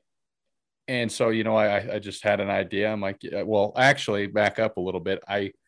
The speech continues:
my parents owned an industrial sewing business growing up. So my whole life I've been sewing, and it sounds like a really weird skill set, um, for, for a dude to have, but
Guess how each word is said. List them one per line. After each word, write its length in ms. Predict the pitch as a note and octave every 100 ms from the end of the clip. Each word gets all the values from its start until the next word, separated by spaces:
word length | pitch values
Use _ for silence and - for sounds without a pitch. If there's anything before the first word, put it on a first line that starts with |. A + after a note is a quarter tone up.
| _ _ _ _ _ _ _ _ _ _
my 160 | A#2 G#2
parents 800 | - - D3 C3+ G#2+ G2+ - - -
owned 200 | A2+ A2
an 80 | G2+
industrial 540 | G2 G2+ G2 - F#2
sewing 460 | E2+ - C3+ G#2 F2
business 420 | F2+ F2 F2+ E2
growing 280 | - F2 D#2+
up. 120 | D#2+
So 140 | - F#2
my 140 | F#2
whole 220 | F2+ E3+ A2+
life 260 | B2 -
I've 160 | F2+ F2
been 160 | F2
sewing, 520 | D#2 - G2 F2 - -
and 80 | -
it 100 | G2
sounds 260 | - A2+ G2
like 140 | F#2
a 40 | F2
really 360 | F2+ A#2 G#2
weird 560 | F2+ F#2 G#2+ G#2 F#2+ F2
skill 340 | - - G#3+
set, 400 | C#3+ G#2 F2 - _ - - - _ _ -
um, 540 | G2+ G2 F2+ E2+ D#2+ D#2 _ _ _ -
for, 200 | F#2 F2
for 160 | - E2+
a 160 | E2+
dude 260 | - A2+ B2+
to 120 | E2+
have, 340 | D#2+ E2 E2 G#2 -
but 240 | F#2